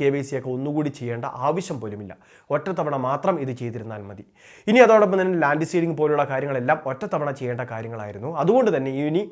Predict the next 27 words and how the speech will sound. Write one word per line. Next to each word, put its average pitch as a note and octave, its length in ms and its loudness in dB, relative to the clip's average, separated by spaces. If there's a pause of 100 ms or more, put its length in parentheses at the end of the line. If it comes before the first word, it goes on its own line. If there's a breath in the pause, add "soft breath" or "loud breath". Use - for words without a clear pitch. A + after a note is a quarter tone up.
(120)
അവർ F3+ 280 4
യാതൊരു, C#3+ 560 0
ആ, B2 160 -8
കടമ്പകളും B2 440 -6
ചെയ്യേണ്ട A2 280 -10
ആവശ്യമില്ല. G#2 520 -12 (480 soft breath)
അവർക്കുള്ള F#3+ 440 6
ധനസഹായ D#3 600 0
വിതരണം C3 400 -2
ഉൾപ്പെടെ B2+ 280 -4
മെയ് B2+ 240 0
മാസം G3 340 2
സർക്കാർ B2+ 380 -6
നടത്തുമെന്നാണ് A#2 520 -10
അറിയിച്ചിട്ടുള്ളത്. G#2+ 600 -12 (580 soft breath)
മെയ് D#3 140 4
മാസം E3 320 4
അതുകൊണ്ട് D#3 440 4
തന്നെ C#3+ 160 0
ജനങ്ങൾക്ക് C#3 440 -4
ഏറ്റവും E3 300 -2
കൂടുതൽ C#3 300 -4
ആശ്വാസകരമായിട്ടുള്ള C3+ 960 -6
കുറച്ച് A#2+ 260 -10
വാർത്തകൾ A#2 420 -6
തന്നെയാണ് A2 240 -8
വരുന്നത്. G2+ 360 -14